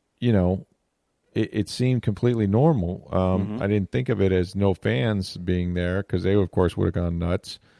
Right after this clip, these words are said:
Speaker 1: Uh, but they had plenty of crowd noise when, when he got the hit in the second, in the second run, scored the winning run.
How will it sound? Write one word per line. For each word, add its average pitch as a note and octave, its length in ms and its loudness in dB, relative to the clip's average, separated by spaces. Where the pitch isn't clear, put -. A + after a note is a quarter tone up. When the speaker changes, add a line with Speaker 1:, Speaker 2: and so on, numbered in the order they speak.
Speaker 1:
Uh, F#2 200 0
but F#2+ 240 2
they F#2+ 120 2
had G2+ 140 0
plenty G2+ 240 0
of F2+ 80 -2
crowd F#2+ 260 2
noise F#2+ 400 0
when, F#2 400 -4
when F#2 120 -4
he F2 60 -2
got F2 200 -2
the F2 80 0
hit F#2+ 240 0
in F#2 60 -6
the E2+ 60 -4
second, - 400 -6
in F2+ 120 -2
the E2 100 -2
second F2+ 280 -2
run, F2+ 160 -2
scored F2+ 280 -2
the F2+ 60 -2
winning F2+ 220 -2
run. A2 260 0